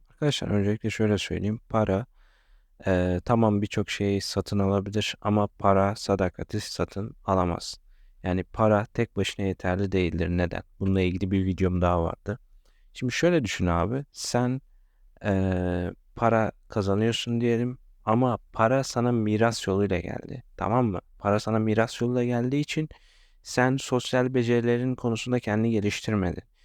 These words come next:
Ya da para, baba parası yiyorsun ya da başka bir şey. O para kazanmasını bilmiyorsun. Tam para kazanmasını bilmediğin için kadınların gönlünü fethederken, kadınlarla tanışırken de, e, birazcık kolaya kaçacaksın. Diyeceksin, "Ya işte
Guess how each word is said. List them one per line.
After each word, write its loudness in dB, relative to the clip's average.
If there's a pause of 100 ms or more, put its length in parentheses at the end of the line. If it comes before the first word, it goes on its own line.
(200)
Ya 0
da 6
para, 2
baba 2
parası -2
yiyorsun -6
ya -4
da -4
başka -2
bir -4
şey. -6 (920)
O -2
para 2
kazanmasını 0
bilmiyorsun. 0
Tam -4
para 2
kazanmasını -2
bilmediğin -2
için -2
kadınların 2
gönlünü 0
fethederken, 0
kadınlarla 2
tanışırken -2
de, 0 (600)
e, 0
birazcık 2
kolaya 2
kaçacaksın. -2
Diyeceksin, -4
"Ya 0
işte -6